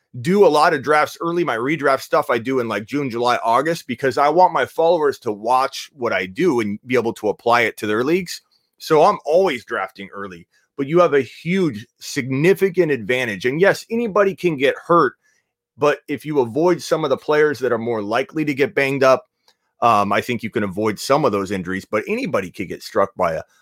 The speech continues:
a preseason A C L tear. Nobody, not everybody's gonna be able to take advantage of C D Lamb, Justin Jefferson, uh, Javonte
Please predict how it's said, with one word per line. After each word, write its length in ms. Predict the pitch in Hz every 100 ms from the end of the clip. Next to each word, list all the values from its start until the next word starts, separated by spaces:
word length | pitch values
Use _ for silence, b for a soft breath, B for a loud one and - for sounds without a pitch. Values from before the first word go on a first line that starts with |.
| -
a 100 | 107
preseason 600 | - 127 117 - 104 101
A 140 | 90 98
C 220 | - 101
L 120 | 139
tear. 360 | - 92 80 - _ _ _ _ _
Nobody, 500 | - 143 196 170 131 -
not 220 | 143 180
everybody's 440 | 180 156 143 135
gonna 140 | 123 127
be 80 | 120
able 100 | 107
to 60 |
take 200 | - 120
advantage 380 | 104 90 110 98
of 140 | 92 -
C 180 | 123
D 120 | 110 95
Lamb, 420 | 90 98 98 101 _ _ -
Justin 400 | 101 85 - 85
Jefferson, 720 | 110 107 107 98 110 98 92 _ _ _
uh, 260 | 101 92 87
Javonte 600 | 95 101 117 117 - 101